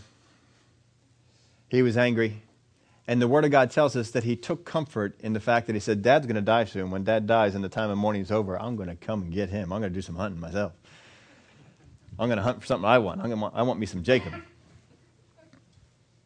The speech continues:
And so he was going around the house, and he was okay. And his, uh, the mom was looking and said, "This, this isn't like Esau. He should be mad." But what's, and he, she overheard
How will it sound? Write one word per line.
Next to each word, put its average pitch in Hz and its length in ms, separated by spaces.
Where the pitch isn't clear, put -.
And 113 220
so 123 220
he 170 200
was 165 200
going 180 240
around 175 160
the 156 80
house, 180 320
and 147 100
he 180 80
was 160 120
okay. 170 440
And 120 140
his, 117 300
uh, 127 80
the 117 160
mom 143 300
was 135 80
looking 151 200
and 135 80
said, 120 140
"This, 120 200
this 131 220
isn't 147 240
like 156 180
Esau. 175 320
He 143 120
should 156 180
be 156 120
mad." 156 360
But 143 220
what's, 147 160
and 127 220
he, 143 200
she 156 200
overheard 143 580